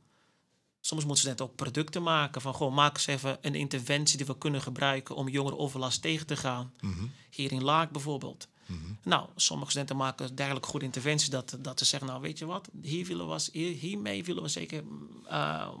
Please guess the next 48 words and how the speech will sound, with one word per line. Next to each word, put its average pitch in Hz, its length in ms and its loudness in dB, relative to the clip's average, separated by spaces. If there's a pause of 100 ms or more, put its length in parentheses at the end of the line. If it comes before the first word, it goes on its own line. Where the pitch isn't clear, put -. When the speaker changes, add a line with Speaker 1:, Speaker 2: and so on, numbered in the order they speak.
(120)
Speaker 1:
wat 151 200 -4
meer 147 420 -2
mee 147 380 -2
gaan 139 200 -4
doen." 147 260 -6 (280)
Speaker 2:
Nou, 95 120 -4
wat 82 120 -6
leuk, 92 220 -2
zeg. 98 140 -2
Speaker 1:
En 185 100 6
dan 202 100 8
mag 156 140 10
je 139 60 2
als, - 220 0
als 139 180 2
student 147 360 4
ook 147 300 4 (840)
bij 147 180 2
zo'n 143 180 6
politiebureau 151 540 4
ook 135 140 0
uitgaan, 151 380 0
uit 160 160 2
te 151 80 -2
leggen, 131 220 0
nou, 120 120 -4
hoe, 135 240 -4
hoe, 135 200 -4
nou, 123 160 -2
hoe 123 80 0
werkt 147 220 6
dan 135 140 0
zoiets, 131 340 -4
hoe 156 80 -4
kan 139 160 -4
het - 200 -10
worden 139 220 -2
geïmplementeerd 127 640 -2
en 131 100 -2
misschien 180 300 2
kan 147 120 0
je 151 60 0
ook 143 60 -6
betrokken 143 340 -4
worden 139 200 -6
bij - 80 -4
de - 60 -8
uitvoering. - 460 -8